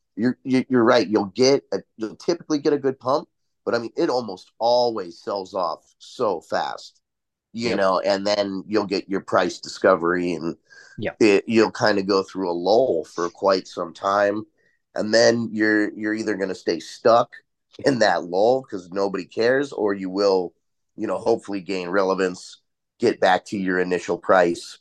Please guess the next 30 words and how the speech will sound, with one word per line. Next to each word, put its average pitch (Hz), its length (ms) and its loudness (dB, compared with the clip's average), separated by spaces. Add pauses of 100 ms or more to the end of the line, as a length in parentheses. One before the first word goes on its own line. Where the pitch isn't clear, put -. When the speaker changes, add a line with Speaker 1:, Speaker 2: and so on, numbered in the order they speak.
(200)
Speaker 1:
and 82 320 -2
essentially 87 800 0 (380)
get 110 140 4
even 95 200 2
higher - 540 0 (380)
as 110 80 4
Speaker 2:
Yeah. - 100 0
Speaker 1:
long 95 320 2
as 80 480 -10 (120)
you 110 180 0
have 90 100 0
a 95 40 -2
good 85 180 -8
product. 85 540 0 (680)
Speaker 2:
Yeah, 95 200 -8 (140)
that's 98 220 -4
the - 80 -14
point. - 260 -8 (180)
And 127 280 0 (340)
that, 170 200 2
that's 180 200 2
the 160 80 0
trouble. 175 460 4
It's 160 360 0
that, 190 280 2
that's 208 240 4
why 214 100 8
it's 180 140 2
not 170 180 6
a, 131 160 6